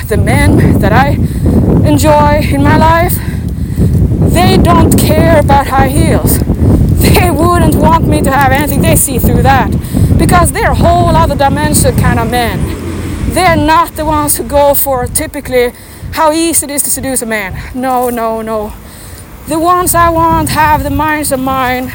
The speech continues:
and the bodies of mine, and they have combined that together. That's the kind of company I care for. And the shoes, what? Why would they even be on? That's what I mean. Let's get it on.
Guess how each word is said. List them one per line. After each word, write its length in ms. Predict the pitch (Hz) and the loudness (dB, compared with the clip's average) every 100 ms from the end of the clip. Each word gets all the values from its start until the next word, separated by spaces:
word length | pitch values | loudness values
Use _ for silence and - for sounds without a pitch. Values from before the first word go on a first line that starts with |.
| - | -10
and 120 | 269 | -6
the 60 | 254 | -4
bodies 440 | 214 247 254 254 | 0 2 2 0
of 80 | 254 | -4
mine, 420 | 233 220 226 233 226 - - - - - - | -6 -6 -6 -8 -12 -16 -14 -12 -12 -12 -6
and 120 | 254 | -2
they 80 | 262 | 0
have 160 | 262 | 0
combined 480 | 262 254 233 240 247 | -2 -4 -2 0 0
that 120 | 233 | -4
together. 500 | 233 214 220 214 202 - - - - - - - - - | -4 -2 -2 -2 -4 -6 -6 -6 -12 -18 -18 -18 -14 -2
That's 320 | 370 494 - | 0 0 -4
the 80 | 320 | -4
kind 240 | 349 349 | -4 -4
of 60 | 311 | -4
company 320 | 320 294 302 | -4 -4 -2
I 100 | 359 | -2
care 240 | 349 175 | -2 -2
for. 280 | - 214 214 | -2 -4 -4
And 220 | 330 381 | -4 -2
the 60 | 311 | -2
shoes, 400 | - 349 359 - | -2 0 0 -4
what? 340 | - 233 330 370 - | -6 0 0 0 -2
Why 160 | 277 | 0
would 160 | 311 294 | 0 -2
they 120 | 233 | -2
even 220 | 330 277 | -2 -2
be 120 | 269 269 | 0 2
on? 320 | 294 254 - - - - - - | 2 2 0 -6 -10 -12 -8 -4
That's 280 | - - | -4 -2
what 120 | - 247 | -2 -2
I 80 | |
mean. 440 | 247 269 247 - - - - - - - - - - - - - | -2 0 0 0 0 -2 -4 -8 -12 -10 -8 -6 -6 -6 -6 -6
Let's 180 | 233 226 | -4 -4
get 200 | - 269 | -2 -4
it 100 | 330 | 0
on. 300 | 370 302 233 | 0 0 -4